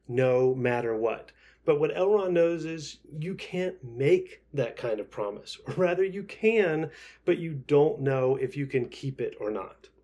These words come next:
And that kind of promise ends up hypocrisy. "I swear to follow the ring all the way to Mordor and throw it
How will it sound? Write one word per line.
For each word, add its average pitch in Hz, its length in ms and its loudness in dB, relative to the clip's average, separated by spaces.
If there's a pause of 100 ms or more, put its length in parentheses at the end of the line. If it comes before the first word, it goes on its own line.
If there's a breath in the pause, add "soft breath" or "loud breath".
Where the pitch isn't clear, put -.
(560)
And 143 120 2
that 143 180 0
kind 139 160 0
of 131 100 -4
promise 139 400 -2 (140)
ends 127 320 0
up 180 260 -4 (520 soft breath)
hypocrisy. 147 800 -4 (380 loud breath)
"I 143 260 -2
swear 131 1080 -2 (220 soft breath)
to 147 100 -4
follow 131 340 2
the 123 120 2
ring 117 460 0 (300)
all 147 440 4
the 143 140 6
way 131 300 4
to 135 120 -4
Mordor 120 720 2
and 131 280 -4
throw 135 520 4
it 123 280 -2